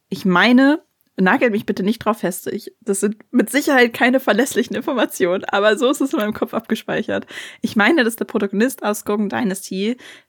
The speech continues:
der Cousin oder Bruder von einer der Protagonistinnen aus der Vielleicht-Reihe ist. Auf jeden Fall wurde der Protagonist aus Skogan Dynasty schon mal in der Vielleicht-Reihe erwähnt und darum ist das so ein bisschen interconnected, aber halt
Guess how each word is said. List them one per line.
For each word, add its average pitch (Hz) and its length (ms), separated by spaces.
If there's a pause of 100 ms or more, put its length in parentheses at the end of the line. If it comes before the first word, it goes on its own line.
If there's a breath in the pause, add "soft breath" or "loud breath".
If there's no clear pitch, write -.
(120)
der 196 480 (420)
Cousin 190 580
oder 202 280
Bruder 240 380
von 208 180
einer 202 260
der 208 120
Protagonistinnen 202 840
aus 202 140
der 196 100
Vielleicht-Reihe 185 640
ist. - 300 (400 loud breath)
Auf 202 160
jeden 240 180
Fall 240 380 (220)
wurde 208 300
der 202 520
Protagonist 202 640
aus 202 160
Skogan 190 260
Dynasty 208 400
schon 196 200
mal 185 100
in 196 60
der 208 80
Vielleicht-Reihe 208 420
erwähnt 190 400
und 185 160
darum 170 320
ist - 200
das 180 120
so 190 80
ein 175 100
bisschen 185 480 (680 loud breath)
interconnected, 247 840
aber 180 260
halt 190 380